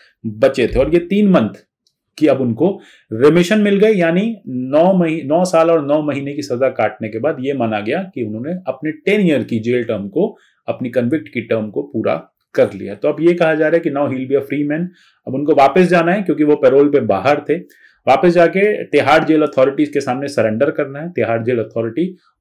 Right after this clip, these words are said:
उनके रिमिशन के ऑर्डर को फाइनलाइज करके, उनकी जेल टर्म को कंप्लीट करके, उनको, अ,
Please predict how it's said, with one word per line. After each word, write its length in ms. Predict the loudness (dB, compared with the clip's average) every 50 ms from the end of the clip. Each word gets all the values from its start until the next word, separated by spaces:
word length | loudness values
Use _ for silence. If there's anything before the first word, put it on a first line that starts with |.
| _
उनके 360 | -2 0 0 0 2 2 2 2
रिमिशन 480 | 2 2 0 0 -2 -4 -6 -6 -2
के 80 | 2 2
ऑर्डर 240 | 2 2 2 -2 -6
को 340 | -4 -4 -4 -4 -4 -8 _
फाइनलाइज 440 | -6 -4 -4 -2 -2 -2 -2 -2 -6
करके, 360 | -6 -6 -6 -6 -4 -6 -8 -8 -8 -12 _ _ _ _ _
उनकी 380 | -8 -8 -8 -4 -4 -4 -4 -4
जेल 280 | -2 0 2 2 2
टर्म 280 | 2 2 0 0 -2 -4
को 180 | -6 -6 -8 -8
कंप्लीट 480 | -6 -6 -6 -6 0 0 0 0 0
करके, 300 | -2 -4 -4 -4 -4 -6
उनको, 260 | -6 -6 -6 -6 -4
अ, 720 | -4 -4 -4 -6 -12 _ _ _ _ _ -6 -4 -4 -4